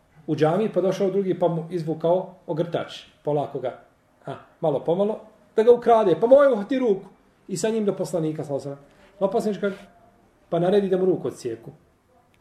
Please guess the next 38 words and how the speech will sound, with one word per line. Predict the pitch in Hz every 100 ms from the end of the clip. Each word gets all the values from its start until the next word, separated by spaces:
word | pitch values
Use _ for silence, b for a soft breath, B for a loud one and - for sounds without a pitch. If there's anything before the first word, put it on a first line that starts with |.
| _ _
Kaže: | 302
„Allahov | 311 330 339
poslaniče”, | 349 330 302 269 214 - -
a | -
sad | - 185
ovaj | 254 262
vlasnik | 196 294 269 247 165 - - _
ogrtača | 175 175 - 220 190
kaže: | 175
„Allahov | 196 311 320
poslaniče, | 359 339 262
da | 269
mu | 277
ruku | 349 349 294
odsječeš | 240 294 339 339 254
za, | 208 240 226
za | 294
ovo, | 302
ja | 254 339 349
mu | 311
ga”, | 285
kaže, | 339 302 -
„poklanjam, | 320 320 294 254 208
džaba | 262 285
mu | 233
ga.” | 170 - B B
Ma | 214
kaže: | - 294 247
„Što | - 320
to | 320
nisi | 269 294 -
uradio | 247 262 269
prije | 240 254
nego | 208 175
što | -
si | -
mi | 151
došao?” | 131 - -